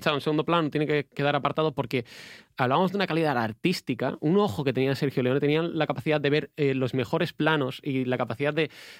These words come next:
de, de unir unos con otros para crear significados únicos que han quedado grabados en la retina de todos los espectadores. Eh, y, y sobre todo, mm, remarco, la película dura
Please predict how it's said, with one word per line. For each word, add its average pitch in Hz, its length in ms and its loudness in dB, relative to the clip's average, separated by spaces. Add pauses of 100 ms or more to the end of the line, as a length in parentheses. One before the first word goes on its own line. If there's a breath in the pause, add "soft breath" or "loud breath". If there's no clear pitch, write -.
(100)
de, 120 420 0 (360 soft breath)
de 127 180 2
unir 160 280 4
unos 170 280 2
con 151 140 0
otros 151 220 -4
para 127 240 0
crear 131 220 0
significados 147 600 0
únicos 147 540 0 (360 loud breath)
que 127 120 2
han 147 140 4
quedado 147 540 0 (200)
grabados 131 440 2
en 139 60 0
la 120 60 2
retina 123 340 0
de 120 80 0
todos 127 140 0
los 135 80 -2
espectadores. 117 760 -4
Eh, 107 340 -4 (260)
y, 135 60 0
y 113 240 0
sobre 120 200 -4
todo, 135 320 0
mm, 135 200 -2
remarco, 151 640 0 (300 loud breath)
la 123 140 2
película 135 340 2
dura 143 340 2